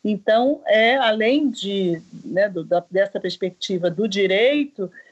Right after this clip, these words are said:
também é algo importante para a própria economia, principalmente no momento que a gente vive, né, e aí já falando um pouco dessas mudanças no mundo do trabalho, em que a e-, o setor de serviços é muito predominante na economia, né?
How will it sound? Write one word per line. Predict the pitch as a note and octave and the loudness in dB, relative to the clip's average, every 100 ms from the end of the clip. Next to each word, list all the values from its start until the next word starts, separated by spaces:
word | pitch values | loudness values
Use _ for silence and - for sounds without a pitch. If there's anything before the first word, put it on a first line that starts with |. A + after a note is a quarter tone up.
| _ - | _ -2
também | B3 A3+ G#3+ C4 C#4+ | 0 2 0 2 2
é | |
algo | C4 A3 A#3+ C4+ | 2 2 0 -2
importante | C#4+ D#4+ - C4+ B3+ D4 - | -2 -4 -2 -2 0 -2 -6
para | - D#4 D4+ | -8 -2 -2
a | |
própria | - C#4 C4+ D4 E4 | 0 0 0 -2 -6
economia, | E4+ F#4 G#4 C4+ A3+ | -6 -6 -4 -2 -2
principalmente | D#4 G4+ - G4 F4+ G4+ G#4 | -2 -6 -6 -6 -4 -4 -4
no | G4+ | -2
momento | G4 C#4+ C4 D#4+ G4+ C#4 | 0 2 2 0 -2 -4
que | C4+ | -2
a | A#3+ | -2
gente | B3 A#3+ | -2 -4
vive, | A3 A3+ E4 F4 A3+ | -2 0 2 2 0
né, | A#3 C#4+ | 2 2
e | A#3+ | 2
aí | G3 A3 | 0 0
já | G#3+ A3 | 0 0
falando | G#3+ G#3+ G#3 G#3 | 0 0 0 0
um | |
pouco | F#3+ G3 G3+ | -2 -2 0
dessas | F#3+ G3+ F3+ | -4 -4 -12
mudanças | F#3+ F#3 F3+ F#3 | -2 0 0 -6
no | F#3 | -8
mundo | F3+ F3 | -8 -8
do | E3+ | -4
trabalho, | F3+ E3 G#3+ D#4 D#4+ G#3 - - _ _ | -2 0 2 2 0 -2 -8 -20 _ _
em | B3+ C#4 | -2 -2
que | C#4+ D4+ E4 | 0 0 2
a | D4 | 2
e-, | D4+ - | 0 -4
o | G#3+ A#3 | -6 -2
setor | C4+ C4+ C#4+ | -2 0 0
de | C#4+ | -2
serviços | D4 - D#4+ C#4 A#3 D#4 G4 C#4+ B3+ | -4 -2 0 0 0 0 0 -2 0
é | C#4 | 0
muito | C4+ D4 G#4 E4 | 2 0 0 -2
predominante | C4+ B3 A#3 G#3+ F#3+ F3 E3+ | 0 2 0 0 0 0 -2
na | - E3+ | -2 -2
economia, | E3+ E3+ E3+ D#3 D3 | 0 -2 -2 -2 -2
né? | D#3+ F#3+ | 0 0